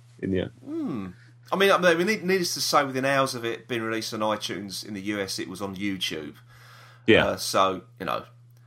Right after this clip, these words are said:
Speaker 2: <laughs> I'm not, I'm not complaining that, you know, I didn't get to see it. Of course, we, you
Speaker 1: No.
Speaker 2: know, everyone
Speaker 1: Actually,
Speaker 2: got,
Speaker 1: yeah, I'm
Speaker 2: everyone
Speaker 1: not
Speaker 2: got
Speaker 1: even,
Speaker 2: to
Speaker 1: I'm
Speaker 2: see
Speaker 1: not
Speaker 2: it,
Speaker 1: even
Speaker 2: you know.
Speaker 1: complaining that it should have been shown here first. I just think it probably should have been.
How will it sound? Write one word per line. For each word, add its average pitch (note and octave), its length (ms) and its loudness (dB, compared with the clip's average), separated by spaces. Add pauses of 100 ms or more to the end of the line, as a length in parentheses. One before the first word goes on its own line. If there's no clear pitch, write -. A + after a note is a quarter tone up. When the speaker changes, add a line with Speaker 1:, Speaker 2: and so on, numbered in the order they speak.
(360)
Speaker 2:
<laughs> - 480 -12
I'm A2+ 80 -2
not, - 300 -2 (100)
I'm B2+ 80 -2
not D#3+ 200 4
complaining B2+ 420 4
that, F2 100 -4
you A2+ 80 -2
know, G2 160 0
I A2 100 6
didn't B2 300 2
get A2 220 -6
to G2 80 -12
see A#2+ 220 -2
it. D#2 80 0
Of - 100 -6
course, G#2 240 -6
we, G2 80 -6
you F#2+ 100 -10 (120)
Speaker 1:
No. G#2+ 120 8
Speaker 2:
know, F2 100 4
everyone B2+ 460 2
Speaker 1:
Actually, A3+ 280 8
Speaker 2:
got, - 80 -14 (140)
Speaker 1:
yeah, C#4 120 12
I'm G#3+ 100 12
Speaker 2:
everyone A#3+ 60 12
Speaker 1:
not G#3+ 60 8
Speaker 2:
got - 20 10
Speaker 1:
even, E3+ 160 6
Speaker 2:
to F#3+ 60 8
Speaker 1:
I'm A3+ 80 8
Speaker 2:
see A3 80 2
Speaker 1:
not G#3+ 100 2
Speaker 2:
it, F#3 80 4
Speaker 1:
even - 20 8
Speaker 2:
you D3+ 140 2
know. C#3+ 60 -2
Speaker 1:
complaining C#3 400 2
that - 80 -4
it - 40 -10
should B2+ 140 -4
have B2 80 -4
been A#2 100 -6
shown A#2 240 2
here A#2 180 0
first. D3 480 -2
I A#2 60 2
just A2 220 -6
think G2 160 -4
it - 140 -14
probably G2 280 -2
should G2 200 0
have F#2+ 80 0
been. G#2 280 0